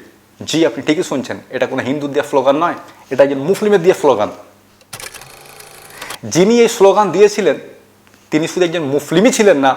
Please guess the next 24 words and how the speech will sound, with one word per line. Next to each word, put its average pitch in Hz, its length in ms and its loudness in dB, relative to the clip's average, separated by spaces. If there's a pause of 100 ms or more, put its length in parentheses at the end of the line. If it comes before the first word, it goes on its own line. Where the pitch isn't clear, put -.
(420)
তিনি 147 160 -2
একজন 156 220 -2
স্বাধীনতা 147 340 0
সংগ্রামী 151 460 0
ছিলেন, 202 280 -2 (560)
তার 127 220 2
সঙ্গে 180 180 -2
সঙ্গে 165 240 -4
তিনি 160 120 -8
একজন 151 220 -4
আলেম, 143 360 2
একজন 139 320 -2
মৌলানা 143 320 6
ছিলেন। 117 280 -8 (880)
যদি 160 380 4 (220)
তিনি 185 260 2
এ - 100 4
স্লোগান 214 280 4 (100)
দিতে 165 200 4 (100)
পারেন, 135 220 -2 (460)
আজকে 135 240 -4
আমরা 165 180 -2
এই 160 100 -6
স্লোগান 170 220 -4